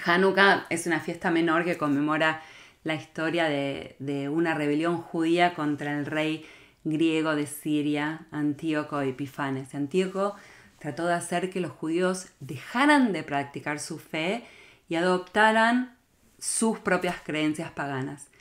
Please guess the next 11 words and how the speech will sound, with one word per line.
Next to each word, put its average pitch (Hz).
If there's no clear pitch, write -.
Imagínate 254
que 233
los 170
macabeos 180
preferían 220
morir 285
antes 277
que 254
observar 208
cualquier 196
religión 254